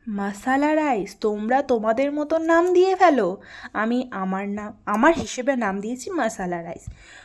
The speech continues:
খুব টেস্টি, প্রচুর টেস্টি হয় আর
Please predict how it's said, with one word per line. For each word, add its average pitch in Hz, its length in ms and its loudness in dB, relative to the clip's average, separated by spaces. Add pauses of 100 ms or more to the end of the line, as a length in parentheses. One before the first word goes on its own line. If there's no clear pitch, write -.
(120)
খুব 285 480 -4
টেস্টি, 185 400 -2 (320)
প্রচুর 277 320 0
টেস্টি - 460 -4
হয় 311 200 -2 (280)
আর 196 320 -6